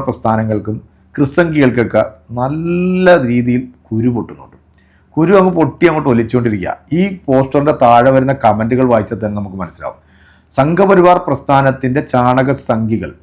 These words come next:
ഇവന്മാർക്ക് മനുഷ്യത്വം എന്ന് പറഞ്ഞത് തീരെ പോലും പോയിട്ടില്ല. കാരണം ഈ മഹുജൂറ എന്ന് പറയുന്ന ഒരു സ്ത്രീ മുസ്ലിം സ്ത്രീയാണെന്നുള്ള അവരുടെ വേഷവിധാനത്തിൽ തന്നെ നിങ്ങൾക്ക് നന്നായിട്ട് മനസ്സിലാവും. കഴിഞ്ഞ രണ്ട് ദിവസങ്ങൾക്ക് മുമ്പ് മഹുജൂറ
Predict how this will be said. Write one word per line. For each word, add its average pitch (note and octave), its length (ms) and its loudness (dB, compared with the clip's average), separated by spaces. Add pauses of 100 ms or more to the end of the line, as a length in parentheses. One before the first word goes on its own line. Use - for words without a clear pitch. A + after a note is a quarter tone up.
(180)
ഇവന്മാർക്ക് C#3+ 460 0 (120)
മനുഷ്യത്വം B2 640 -2
എന്ന് C3 200 0
പറഞ്ഞത് A#2+ 360 0 (220)
തീരെ F3 420 2 (100)
പോലും C3+ 260 2
പോയിട്ടില്ല. F2 280 -8 (360)
കാരണം C#3+ 220 0 (160)
ഈ - 100 2
മഹുജൂറ C3+ 360 2 (100)
എന്ന് C#3+ 140 -2
പറയുന്ന C3+ 240 -2
ഒരു B2 100 -6
സ്ത്രീ A2+ 160 -4 (500)
മുസ്ലിം C3+ 260 -2
സ്ത്രീയാണെന്നുള്ള B2 540 4
അവരുടെ A#2 220 2
വേഷവിധാനത്തിൽ A2 720 0
തന്നെ A2 180 -4
നിങ്ങൾക്ക് G#2 280 -8
നന്നായിട്ട് G2 340 -10
മനസ്സിലാവും. F2 360 -14 (340)
കഴിഞ്ഞ C3+ 240 2
രണ്ട് C#3+ 200 -2
ദിവസങ്ങൾക്ക് C#3+ 520 -2
മുമ്പ് B2+ 160 0 (100)
മഹുജൂറ A#2+ 340 0